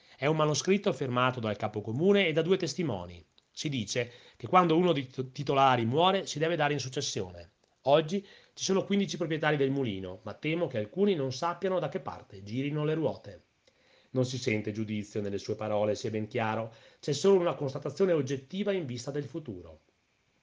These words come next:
"Io ho ereditato la mia parte da mio padre, morto nel millenovecentosettantaquattro, che l'aveva avuta da mio nonno", continua.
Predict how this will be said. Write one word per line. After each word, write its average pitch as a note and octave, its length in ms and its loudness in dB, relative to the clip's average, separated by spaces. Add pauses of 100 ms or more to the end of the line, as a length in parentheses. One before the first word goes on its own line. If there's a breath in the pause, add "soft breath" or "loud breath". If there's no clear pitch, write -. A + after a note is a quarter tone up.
(180)
"Io C#3 340 4 (200 loud breath)
ho C3 140 6
ereditato D3+ 460 2
la B2+ 100 2
mia B2 180 0
parte C#3+ 460 2
da G#2+ 100 -4
mio B2+ 180 -2
padre, G2+ 440 -2
morto B2+ 380 -2
nel A#2 100 -4
millenovecentosettantaquattro, B2 1600 -4 (300 loud breath)
che - 80 -6
l'aveva E3 260 4
avuta F#3+ 260 2
da F3 100 4
mio E3+ 180 2
nonno", F#2 460 -4 (140)
continua. F2+ 640 -8